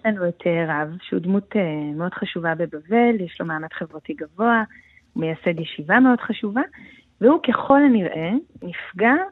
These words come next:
מקצב. ואז מגיע יום כיפור, והקצב לא ביקש ממנו סליחה. ורב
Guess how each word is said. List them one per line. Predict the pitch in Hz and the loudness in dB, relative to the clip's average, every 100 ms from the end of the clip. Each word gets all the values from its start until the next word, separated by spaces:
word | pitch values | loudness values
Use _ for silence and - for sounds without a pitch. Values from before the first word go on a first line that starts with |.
| _ 254 - | _ -18 -6
מקצב. | 208 240 285 285 - 202 - 127 139 170 _ _ _ _ _ _ _ _ _ _ - | 2 4 4 0 -6 -4 -4 -4 -8 -18 _ _ _ _ _ _ _ _ _ _ 2
ואז | 233 | 4
מגיע | 247 208 208 | 4 4 2
יום | 185 175 | 0 -4
כיפור, | - - 147 139 - _ _ _ _ | -8 -10 -12 -14 -18 _ _ _ _
והקצב | 165 165 160 180 - 220 233 226 214 - _ - | -12 -10 -10 -8 0 0 0 -4 -10 -14 _ -18
לא | 190 240 | -6 -2
ביקש | 269 - 170 | -2 -4 -8
ממנו | 160 151 147 - | -10 -12 -12 -16
סליחה. | 165 - - - _ _ _ _ _ _ _ - | -16 -14 -16 -18 _ _ _ _ _ _ _ -4
ורב | 185 233 | 4 4